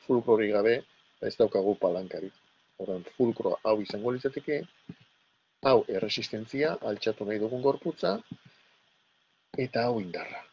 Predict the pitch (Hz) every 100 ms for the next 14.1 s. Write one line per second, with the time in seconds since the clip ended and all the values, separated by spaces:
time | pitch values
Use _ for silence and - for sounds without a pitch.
0 | - 117 - _ 117 107 104 101 - 107
1 | 104 107 104 98 98 107 104 98 _ _
2 | 95 - 98 92 92 - - _ - 104
3 | 95 98 104 113 113 104 107 104 107 -
4 | _ _ _ 101 92 - - 123 120 107
5 | 107 110 98 98 98 92 98 92 101 -
6 | 87 - - _ _ _ _ _ _ -
7 | 131 - 175 180 180 175 170 175 175 175
8 | 180 180 - 175 170 175 165 160 175 160
9 | 117 117 104 98 95 - 131 135 127 120
10 | 127 127 123 113 - 101 - - 127 117
11 | 113 120 113 - 123 110 113 123 139 -
12 | _ _ _ _ 107 92 87 107 113 -
13 | - 127 - 131 139 127 120 120 - 139
14 | 104